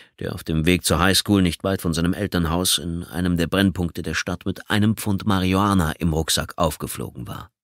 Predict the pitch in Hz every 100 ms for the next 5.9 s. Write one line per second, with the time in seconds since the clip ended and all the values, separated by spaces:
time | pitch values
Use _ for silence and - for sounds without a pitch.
0 | _ _ _ _ - - - 185 180 117
1 | 92 117 101 - 85 90 73 - - 127
2 | 120 113 98 135 147 139 131 117 - -
3 | - 113 107 104 107 110 - 101 - -
4 | 117 117 117 104 101 98 98 110 98 101
5 | - 101 80 71 - 69 - 71